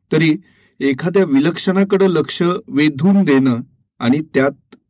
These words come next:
वाचकांनाही नकळत गुंतवत नेणं ही त्यांची शैली. आजवर संजय सोनवणे यांच्या नावे शेकडो कथा कादंबऱ्या आहेत, त्यातून त्यांनी अगणित वाचकांना जोडलं आहे. तरीही एक अशी साहित्यकृती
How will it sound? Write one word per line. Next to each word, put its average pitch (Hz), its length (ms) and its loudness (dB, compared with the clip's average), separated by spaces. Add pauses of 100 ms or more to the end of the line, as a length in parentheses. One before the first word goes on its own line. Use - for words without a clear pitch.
(120)
वाचकांनाही 156 640 0
नकळत 147 400 -2
गुंतवत 127 460 0 (100)
नेणं 120 280 0 (280)
ही - 120 -6
त्यांची 127 320 -2
शैली. 95 340 -2 (560)
आजवर 147 280 0
संजय 151 460 -2
सोनवणे 147 520 0 (420)
यांच्या 135 360 0
नावे 139 260 2 (360)
शेकडो 139 420 -2
कथा 127 320 -2
कादंबऱ्या 120 600 -2
आहेत, 95 200 -8 (640)
त्यातून 131 280 -2
त्यांनी 170 380 -2
अगणित 156 440 0
वाचकांना 127 480 0
जोडलं 117 400 0
आहे. 98 200 -4 (500)
तरीही 185 400 2 (400)
एक 175 280 -4
अशी 196 200 -4
साहित्यकृती 151 1040 -2